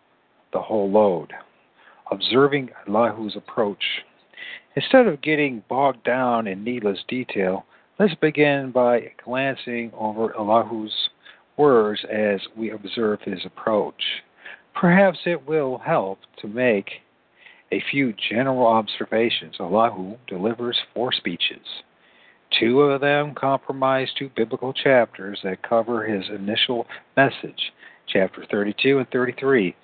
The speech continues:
His second speech is recorded in Job thirty-four. His third speech in the chapter thirty-five, and his fourth and final speech in chapters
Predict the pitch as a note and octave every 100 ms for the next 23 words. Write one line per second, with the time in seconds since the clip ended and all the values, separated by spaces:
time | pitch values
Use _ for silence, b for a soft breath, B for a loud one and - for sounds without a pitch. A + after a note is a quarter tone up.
0 | _ _ F2 - - - C3+ - F#2+ -
1 | - F2+ A2 - - B B B E2+ F#2+
2 | G#2 - A2+ A#2 A2+ A2+ A2 - G#2+ G#2+
3 | - G#2+ A2+ - C3+ A#2 F#2+ - B B
4 | B _ - A2 - - E3+ E3 - -
5 | A#2+ B2+ - - - A2+ A2 A2+ A2+ A2+
6 | A2+ A#2 A2+ A2+ A2 - B2+ B2 A#2 -
7 | C3 A2+ A2 C#3+ C#3 C#3 C3+ - B B
8 | B C#3 C3+ - - D3 C#3 B2 - D#3
9 | C3 A#2 - B2 A#2+ B2 - - - _
10 | b b b _ B2+ B2 A#2 - B2 -
11 | A2+